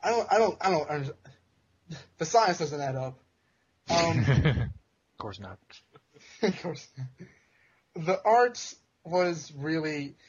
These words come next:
Speaker 1: there's that one, the, the page where Spider-Man is, like, losing his mind 'cause of the spider sense and everything,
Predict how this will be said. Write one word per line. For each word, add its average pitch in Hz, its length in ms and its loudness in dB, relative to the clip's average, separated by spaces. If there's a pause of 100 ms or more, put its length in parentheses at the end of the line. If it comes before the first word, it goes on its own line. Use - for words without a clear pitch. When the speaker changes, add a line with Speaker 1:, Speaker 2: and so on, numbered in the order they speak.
(120)
Speaker 1:
there's 254 100 -2
that 202 160 2
one, 202 240 0
the, 175 180 -2
the 170 140 -4
page 254 300 0
where 220 120 2
Spider-Man 175 800 0
is, 151 80 -8
like, 139 180 -4
losing 160 240 -4
his 139 120 -6
mind 143 320 -2
'cause 143 80 -10
of 135 80 -8
the 131 240 -6
spider 147 320 0
sense 170 180 -6
and 170 80 -6
everything, 175 400 -6